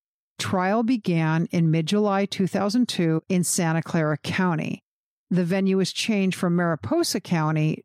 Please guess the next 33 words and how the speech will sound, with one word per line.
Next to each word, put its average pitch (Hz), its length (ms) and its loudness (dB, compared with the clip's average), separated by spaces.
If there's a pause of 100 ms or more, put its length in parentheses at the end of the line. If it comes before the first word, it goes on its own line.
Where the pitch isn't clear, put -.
due 170 160 2
to - 100 -2
the 170 120 0
notoriety. 165 800 0 (440)
And 175 240 0
as 170 140 0
a 151 60 0
side 170 340 0
note, 196 300 0 (140)
Santa 180 360 -2
Clara 180 280 0
County 175 440 0
was 170 220 0
paid 160 280 -2
four 185 300 -2
million 190 520 2
dollars 160 640 0
by 165 280 0
Mariposa 165 720 0
County 156 380 0
for 165 160 -4
the 156 100 -2
cost 160 320 -4
of 151 60 -2
the 156 80 -2
trial. 160 500 -4 (320)
And 170 100 0
I'm 175 80 2
sure 185 200 0
it 170 60 0
included 160 400 0
everything, 151 560 -2
like 160 220 -2